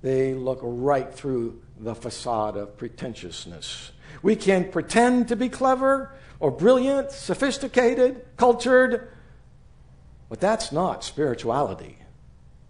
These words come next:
Peter said, "Humble yourselves, therefore, under God's mighty hand,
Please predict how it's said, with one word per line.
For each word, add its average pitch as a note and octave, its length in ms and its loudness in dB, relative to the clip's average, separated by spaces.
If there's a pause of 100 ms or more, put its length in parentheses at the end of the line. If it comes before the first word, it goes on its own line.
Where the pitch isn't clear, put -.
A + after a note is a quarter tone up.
(960)
Peter A#3+ 260 4
said, D#3+ 480 6 (380)
"Humble D#4+ 420 10
yourselves, F3+ 720 6
therefore, E3 560 4
under E3 160 6
God's D3+ 320 4
mighty C#3+ 360 4
hand, G#2 520 -4